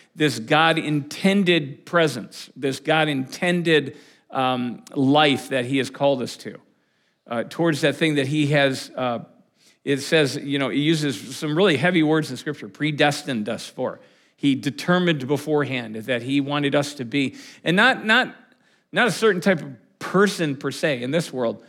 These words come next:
but that he wanted us to be his children. He wanted us to reflect the fullness of the glory that he intended for us.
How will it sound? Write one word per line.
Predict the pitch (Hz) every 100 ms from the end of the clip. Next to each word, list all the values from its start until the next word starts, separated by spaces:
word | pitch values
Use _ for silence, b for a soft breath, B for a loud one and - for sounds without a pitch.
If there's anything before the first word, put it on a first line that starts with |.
| b b b
but | - 143
that | 147
he | 147 208
wanted | 196 175 151
us | 151 -
to | 131
be | 147 135
his | 131
children. | - 135 113 - _ _
He | - 170
wanted | 180 160 156
us | 147 -
to | 135
reflect | 123 - 156 156
the |
fullness | - 160 156 147 -
of |
the | 131
glory | 135 135 135
that | 123 110
he | 127
intended | 120 - 120 110
for | - -
us. | - -